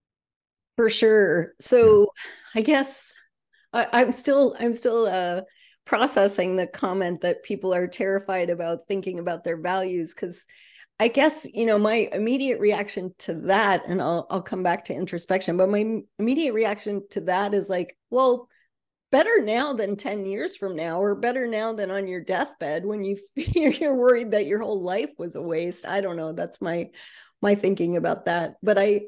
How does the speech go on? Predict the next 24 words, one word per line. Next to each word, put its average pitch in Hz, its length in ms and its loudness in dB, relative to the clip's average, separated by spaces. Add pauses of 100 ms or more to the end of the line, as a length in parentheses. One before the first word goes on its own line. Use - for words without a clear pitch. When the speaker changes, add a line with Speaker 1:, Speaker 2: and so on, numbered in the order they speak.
Speaker 1:
I 208 60 0
appreciate 220 640 -6
that 180 160 -4
it 185 160 -4
is, 302 300 -8 (100)
it 240 160 0
is - 220 2
scary, 160 680 -2
and 214 180 -2
you 214 100 -4
don't 311 300 -2
wanna 165 260 -6
think 165 280 -6
that - 120 -6
you've 165 200 -6
wasted 165 440 -2
your 165 80 -4
time. 165 580 -6 (640)
Um, 233 640 6
I 269 120 2
gue-, - 260 -4
so 285 600 4 (560)
on 262 200 6
introspection, 226 1160 2